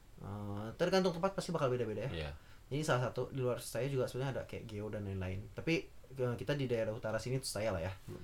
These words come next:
Speaker 1: Dan di Tokyo juga setahu orang Ts-, Tsutaya
Speaker 2: Tsutaya
Speaker 1: banyak.
Speaker 2: ada ya?
Speaker 1: Hmm, banyak juga. Nah, jadi Tsutaya ini, eh, kalau bukan beli, kalau mau nyewa, mau nggak mau butuh kartu kan.
Speaker 2: Hmm.
Speaker 1: Eh, kartu member, jadi untuk supaya tahu siapa yang nyewa gitu. Eh, jadi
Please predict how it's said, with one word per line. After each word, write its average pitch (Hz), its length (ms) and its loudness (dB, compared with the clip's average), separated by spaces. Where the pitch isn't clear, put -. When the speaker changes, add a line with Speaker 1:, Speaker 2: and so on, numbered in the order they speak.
Speaker 1:
Dan 117 300 -6
di 117 320 -2
Tokyo - 260 -6
juga 131 180 -2
setahu - 280 -8
orang 127 160 -6
Ts-, - 240 -12
Tsutaya - 320 -8
Speaker 2:
Tsutaya 104 180 2
Speaker 1:
banyak. 90 80 4
Speaker 2:
ada 80 100 0
ya? 87 120 -2
Speaker 1:
Hmm, 98 240 -4
banyak 92 320 -4
juga. 95 180 -6
Nah, 127 140 -2
jadi 143 120 4
Tsutaya 147 320 6
ini, 156 180 4
eh, 135 280 2
kalau 143 200 8
bukan 147 240 8
beli, 131 240 6
kalau 135 220 6
mau 127 120 4
nyewa, 113 480 6
mau 135 140 4
nggak 120 160 4
mau 147 120 4
butuh 143 220 2
kartu 117 440 0
kan. 110 320 0
Speaker 2:
Hmm. 95 180 -10
Speaker 1:
Eh, 123 100 0
kartu 113 260 4
member, 110 320 2
jadi 113 300 0
untuk 113 300 -2
supaya 107 240 0
tahu 104 160 2
siapa 110 160 -2
yang 98 180 2
nyewa 101 160 0
gitu. 90 160 -6
Eh, 98 640 -2
jadi 107 200 0